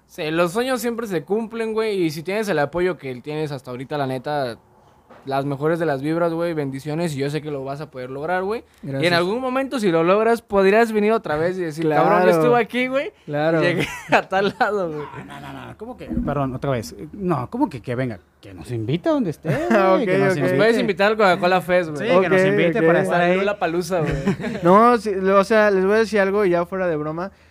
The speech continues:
Speaker 2: Es muy importante para cualquier artista que esté empezando y personalmente que me inviten a, a estos proyectos, porque definitivamente, o sea, o, si no es a lo mejor conmigo, que ojalá sea,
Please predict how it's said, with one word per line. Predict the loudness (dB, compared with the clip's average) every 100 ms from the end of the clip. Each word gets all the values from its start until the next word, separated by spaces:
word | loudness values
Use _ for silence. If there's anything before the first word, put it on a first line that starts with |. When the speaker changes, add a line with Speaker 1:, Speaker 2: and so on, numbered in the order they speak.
| _ -6
Speaker 2:
Es | -2
muy | 0 0
importante | 0 -4 -4 -6 -6 -6
para | -4 -4 -4 -6
cualquier | -4 -4 -2 0 0
artista | 0 -4 -10 -6 -2 0 -2
que | -6
esté | -10
empezando | -10 -6 -6 -4 -4 -2 -2 -2
y | -4 -8
personalmente | -6 -10 -8 -6 -4 -6 -6 -8 -6
que | -6 -4 -6 -10 _ _ _ _ _
me | 0 2
inviten | 2 2 2 0 -4 -10 _ -10
a, | -2 0 0 -2
a | -2
estos | -2 -4 -10
proyectos, | -6 -2 -2 -4 -4 -6 -8 _ _ _ _ _ _ -4
porque | -2 2
definitivamente, | 2 2 -2 -2 -2 0 -2 -4
o | -2
sea, | 2 2
o, | 0 -4 _ _ _ -16
si | -6
no | -2
es | 0
a | 0
lo |
mejor | 0 0 -2
conmigo, | -2 -4 -4 -4 -6 -10
que | -12
ojalá | -6 -2 -2
sea, | -2 -4 -4